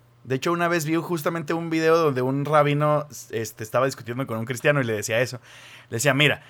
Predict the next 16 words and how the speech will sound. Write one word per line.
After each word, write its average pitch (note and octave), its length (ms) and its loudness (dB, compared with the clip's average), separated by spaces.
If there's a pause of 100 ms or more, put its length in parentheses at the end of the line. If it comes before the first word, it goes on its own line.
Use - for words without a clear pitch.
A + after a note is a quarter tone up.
(280)
yo B3+ 220 2
puedo D#4+ 240 0
decir A3+ 300 2
y - 20 -4
prometer F3 480 2
que - 100 -4
voy F#3+ 120 6
a - 20 4
hacer F3+ 220 2
lo F#3 80 2
que D#3+ 120 -12
quiera, F3 380 2 (220)
y A#2+ 80 -4
luego F3+ 200 6
me F#3 120 0
muero G3 420 2